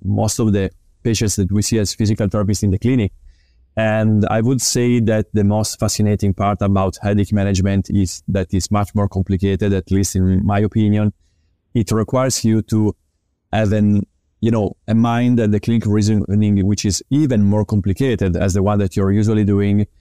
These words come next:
in order to understand how from the periphery, whatever we are doing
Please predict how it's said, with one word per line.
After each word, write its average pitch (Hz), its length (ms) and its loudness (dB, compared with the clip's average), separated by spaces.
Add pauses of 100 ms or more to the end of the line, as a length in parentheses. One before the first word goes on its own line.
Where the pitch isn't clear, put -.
(380)
in 113 120 2
order 117 200 2
to 113 120 -4
understand 110 560 0
how 117 460 0
from 113 200 -2
the 104 80 2
periphery, 110 580 0
whatever 101 420 0
we 101 160 2
are 101 100 0
doing 101 460 2